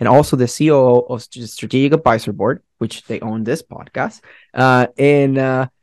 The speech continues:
it's also, uh, I mean, I consider him a friend. I mean, we, we've talked multiple times, we've been in person. I think that we have a very good relationship, so I'm excited to get into things. But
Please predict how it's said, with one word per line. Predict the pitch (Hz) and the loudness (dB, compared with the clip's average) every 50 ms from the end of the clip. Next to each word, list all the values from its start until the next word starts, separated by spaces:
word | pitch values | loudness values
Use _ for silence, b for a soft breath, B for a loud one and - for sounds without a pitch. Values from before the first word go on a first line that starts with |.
| _ _ _ _ _ - | _ _ _ _ _ -2
it's | 156 165 160 - | -2 -2 2 2
also, | 180 160 165 160 - - 156 151 151 | 4 4 4 2 2 0 0 0 0
uh, | - - 139 135 - | 0 -2 -2 -2 -2
I | - 135 | -6 -8
mean, | 131 131 127 123 120 120 110 | -6 -6 -6 -6 -6 -8 -6
I | - 127 127 | -6 -6 -4
consider | - 147 127 - 135 123 | -4 -6 -4 -2 -4 -4
him | 120 127 120 120 | -2 -4 -6 -6
a | 113 | -8
friend. | - - 135 131 131 131 127 123 | -4 -2 0 2 2 2 2 2
I | 123 | 2
mean, | 117 117 117 113 113 | 2 2 0 0 0
we, | 113 117 117 | 0 0 -2
we've | - - 120 120 120 117 _ | -2 -2 -4 -4 -4 -4 _
talked | - 139 135 131 131 131 - - _ - - | 0 2 2 2 2 0 -4 -12 _ -14 -10
multiple | 123 127 143 143 131 135 131 135 | -6 -4 -4 -4 -4 -4 -6 -6
times, | 127 - - 131 131 127 123 | -6 -6 -8 -6 -6 -6 -8
we've | - 113 | -8 -6
been | 123 123 123 | -4 -2 -2
in | 120 120 | -2 -2
person. | - - - 123 123 120 - - 127 123 120 120 120 120 B B B B B B | -4 -2 0 0 0 -2 -2 -2 0 0 2 0 -2 -4 B B B B B B
I | - 123 120 | 0 0 0
think | 110 - 127 120 | 2 0 0 2
that | 123 123 | 2 2
we | 120 117 | 4 2
have | 120 117 | 0 0
a | 117 | 2
very | 117 120 120 113 | 0 0 0 0
good | 113 120 | 0 -2
relationship, | 104 117 113 113 117 120 117 - 123 117 113 110 | -2 -2 -2 -2 -2 -4 -4 -6 -4 -4 -4 -2
so | - 113 | -2 -4
I'm | 113 | -4
excited | 113 - - - - 120 120 123 120 120 | -4 -6 -10 -6 -4 -2 -2 -2 -4 -6
to | - 117 | -8 -6
get | 113 120 117 113 | -4 -2 -2 -2
into | 107 117 107 - 107 | -4 -6 -10 -10 -16
things. | - - 131 147 160 147 127 - | -10 -6 -4 -2 -2 -2 -4 -6
But | - _ 123 120 120 117 | -4 _ 2 4 4 4